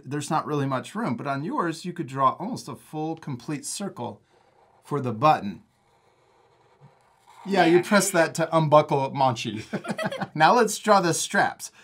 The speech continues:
Speaker 1: We'll draw first the strap coming down, so two lines in between his legs.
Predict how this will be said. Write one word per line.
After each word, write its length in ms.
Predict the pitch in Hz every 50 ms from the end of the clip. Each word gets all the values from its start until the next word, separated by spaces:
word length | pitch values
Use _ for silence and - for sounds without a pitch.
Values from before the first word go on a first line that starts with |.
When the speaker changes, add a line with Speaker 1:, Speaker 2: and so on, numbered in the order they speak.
| - _ -
Speaker 1:
We'll 120 | 147 147
draw 420 | 147 147 165 156 156 151 143 - - _ - -
first 480 | - - 185 202 208 202 202 - - 202 - _ - - _ _ _ -
the 100 | 147 147
strap 420 | 147 - - 185 170 151 - - _ _ _ _ _ _ _ _
coming 320 | - - 143 147 143 147
down, 300 | 151 170 139 120 120 131
so 180 | 151 - - 131
two 260 | 120 - - 196 196
lines 520 | 190 180 156 147 156 175 208 - - - _ _ _ _ _ _ _ _ _
in 120 | 131 135
between 340 | 127 127 131 - - 151 139
his 160 | 131 123 117
legs. 420 | 123 120 117 120 - - - -